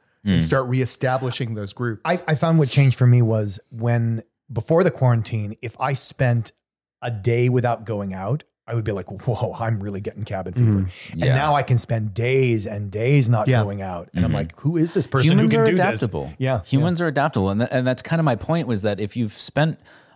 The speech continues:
Speaker 2: a long time or maybe even your whole life feeling like there isn't a, a, so, a version of a social interaction for you that isn't either where you feel unwelcome or that you might feel exhausted or tedious or
Speaker 3: Yeah.
Speaker 2: kinda like Trevor walking into a space that you're not welcome in.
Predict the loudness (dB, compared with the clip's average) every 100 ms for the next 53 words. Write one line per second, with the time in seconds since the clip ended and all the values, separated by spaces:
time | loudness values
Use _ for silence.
0 | -8 -2 0 2 0 0 2 4 4 2
1 | 2 0 -2 -2 -2 -2 0 0 0 -2
2 | -4 -2 -2 -4 -4 -8 -6 -4 -4 -4
3 | -8 -10 _ _ _ -8 -8 -6 -6 0
4 | 0 0 -4 0 0 2 0 -2 -4 -4
5 | -4 -4 -4 -6 -8 -6 -2 -4 -4 -8
6 | -6 -6 -4 -6 -6 -6 -8 -10 -10 -8
7 | -2 0 0 0 0 -2 -6 -6 -8 -8
8 | -8 -8 -8 -4 -2 -2 -6 -20 -20 -20
9 | -20 -20 -20 -20 _ -4 -2 2 2 2
10 | 2 2 0 0 2 4 2 0 0 0
11 | -2 -2 -2 0 2 2 0 0 -4 -2
12 | -4 0 0 0 -4 -4 -2 0 0 0
13 | 0 -2